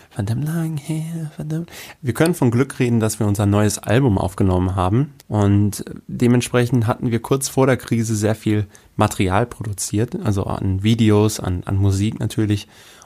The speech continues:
und an Bildern. Und das konnten wir dann schön teilen und regelmäßig veröffentlichen. Natürlich haben wir etwas abgewartet und dann ging's los. Wir haben dann jeden Tag ohne Kontext ein,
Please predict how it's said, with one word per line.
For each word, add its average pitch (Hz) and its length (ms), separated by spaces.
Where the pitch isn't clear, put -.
und 101 260
an 95 160
Bildern. 117 460
Und 104 80
das 110 160
konnten - 260
wir 120 100
dann 117 280
schön 135 560
teilen 117 540
und 107 400
regelmäßig 117 960
veröffentlichen. - 640
Natürlich 113 300
haben 113 100
wir 101 80
etwas - 260
abgewartet 139 840
und 123 180
dann 117 160
ging's 143 280
los. 170 300
Wir 117 100
haben 113 100
dann 113 140
jeden 123 260
Tag 156 400
ohne 160 240
Kontext 156 480
ein, 135 260